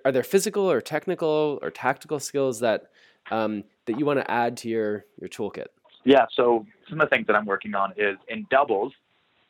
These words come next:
Speaker 2: I tend to back up a lot. I tend to overswing on my forehand. Um, I tend to kinda have my weight on my heels.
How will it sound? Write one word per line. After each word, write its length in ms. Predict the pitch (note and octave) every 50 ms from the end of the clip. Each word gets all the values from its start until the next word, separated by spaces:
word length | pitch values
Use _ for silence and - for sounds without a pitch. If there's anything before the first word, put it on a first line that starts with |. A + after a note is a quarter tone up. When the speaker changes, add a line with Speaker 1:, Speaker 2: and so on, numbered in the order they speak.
| _ _ _ _ _ -
Speaker 2:
I 80 | A2 A2 -
tend 160 | - C3 C#3+ C#3+
to 60 | A#2+ -
back 240 | - A2 A2 A2+ -
up 140 | A#2+ - -
a 40 |
lot. 280 | A#2 A#2 A#2 A2+ A2+ A2 -
I 40 | G#2+ -
tend 140 | - A2+ G#2
to 60 | G#2
overswing 440 | A2 A2+ A2 A2+ G#2+ - A2+ A2 A2+
on 60 | A2
my 100 | G#2+ G2+ -
forehand. 480 | - A2+ A2 G#2 G#2+ G#2+ G#2+ G#2+ A2 - - _ _ _ _ _ _ _
Um, 200 | - G#2 G#2 G2+ G#2
I 60 | G#2
tend 220 | - - A#2+ G#2+
to 80 | G#2+ G2+
kinda 180 | - G#2+ G2+ G2+
have 160 | G#2 G2+ G2+
my 140 | G2+ G2 F#2+
weight 240 | F2+ G#2 G#2+ G#2
on 80 | G2+ G2+
my 140 | G2+ F#2+ F#2+
heels. 480 | - G#2 A2 A2+ A#2 A2+ A2+ A2+ A#2